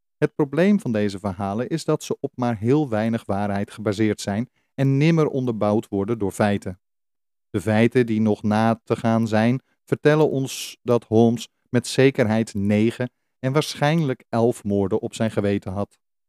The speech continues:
Daarbij waren de moorden doorgaans een oplossing en niet een plezier aan zich,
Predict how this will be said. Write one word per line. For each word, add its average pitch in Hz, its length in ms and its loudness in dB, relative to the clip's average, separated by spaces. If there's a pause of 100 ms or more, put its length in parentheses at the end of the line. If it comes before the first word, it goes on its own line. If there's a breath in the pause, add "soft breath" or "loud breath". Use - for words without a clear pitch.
(460)
Daarbij 104 500 -2 (160)
waren 110 300 0
de 107 80 -2
moorden 113 400 2
doorgaans 123 760 2
een 107 220 -4
oplossing 120 600 -2 (240)
en 123 220 0
niet 143 220 -2
een 117 140 -6
plezier 123 580 0
aan 110 260 -2
zich, 123 360 0